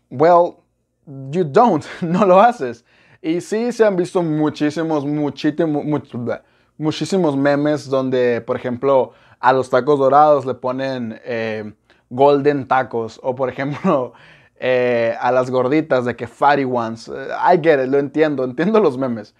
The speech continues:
But, pero, <laughs> aco-,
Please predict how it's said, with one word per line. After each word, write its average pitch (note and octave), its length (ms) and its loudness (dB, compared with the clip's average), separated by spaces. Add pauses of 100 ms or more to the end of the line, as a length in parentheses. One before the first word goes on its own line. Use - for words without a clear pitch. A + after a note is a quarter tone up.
(460)
But, A3 500 2
pero, G3+ 400 2 (500)
<laughs> - 460 -20
aco-, - 420 -8